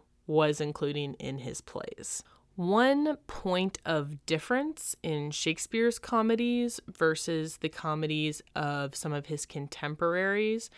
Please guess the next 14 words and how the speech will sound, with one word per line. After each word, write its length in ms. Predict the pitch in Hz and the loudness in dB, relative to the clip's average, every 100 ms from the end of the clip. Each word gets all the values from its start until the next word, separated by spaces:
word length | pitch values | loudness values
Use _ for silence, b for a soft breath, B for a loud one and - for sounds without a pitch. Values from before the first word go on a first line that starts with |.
| B B B - | B B B -4
is 100 | 175 | 0
that 160 | 175 | 0
they 80 | 196 | 4
are 160 | 196 196 | 4 4
largely 500 | 190 220 302 370 359 | 4 2 0 0 0
set 320 | - 214 208 | 2 2 2
outside 480 | - 170 - 156 147 | 2 -2 -2 0 0
of 120 | 147 - | -2 -4
England. 580 | - 160 - - - - B B B B B | -6 -4 -6 -10 -12 -18 B B B B B
So 160 | - 202 | -2 0
this 200 | 240 403 | 0 -2
is 120 | - | -2
kind 280 | 262 233 220 | 4 6 6
of 360 | 190 185 - | 2 -4 -14